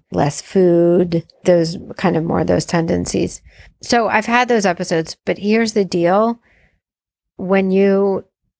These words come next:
are on your medication, when you take care of yourself, when you do all the right things, my life looks pretty darn normal. My brain is pretty active. Not pretty. My brain is, can be exhausting,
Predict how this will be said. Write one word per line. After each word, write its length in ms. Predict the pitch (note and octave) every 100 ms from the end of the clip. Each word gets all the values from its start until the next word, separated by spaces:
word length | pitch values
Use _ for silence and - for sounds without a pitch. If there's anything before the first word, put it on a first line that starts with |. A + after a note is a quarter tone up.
| _ _
are 160 | - F3 F3+
on 100 | F#3
your 100 | G3
medication, 920 | G#3 G3+ - E3+ E3 F3+ E3 E3+ E3+ _ _ _ _ _ _
when 140 | - F#3
you 100 | E3+
take 240 | F#3 F3
care 300 | - F#3 E3+
of 80 | E3
yourself, 880 | F3+ E3 - D#3 D#3+ D#3+ D#3 - - _ _
when 200 | F#3 F#3
you 100 | F#3
do 240 | F3 G3+ A3
all 120 | G#3
the 140 | G3
right 280 | F3 E3+ -
things, 680 | - D#3+ F3 G3+ G#3+ - - _ _ _ _ _
my 160 | G3 F#3
life 540 | F3+ F3+ F3+ - - _
looks 560 | - F#3 F3 D#3+ - - - _
pretty 520 | - - C4+ A3 G3
darn 360 | F3 E3 D#3 D#3+
normal. 500 | E3+ F3 - - F3+ _ _ _ -
My 180 | G3+ F#3+
brain 340 | F#3+ F#3+ A3
is 120 | A3+
pretty 320 | A3 F#3+ F3 E3
active. 760 | D#3 - F3 E3+ G3 - - _ _
Not 240 | - F#3 -
pretty. 260 | F#3 E3+
My 200 | F3 F3
brain 340 | E3+ F3 E3+ E3+
is, 300 | E3+ E3 - _ _
can 160 | - F3+
be 100 | F3
exhausting, 840 | E3+ F3+ E3 E3+ G#3 G#3+ A3 G#3+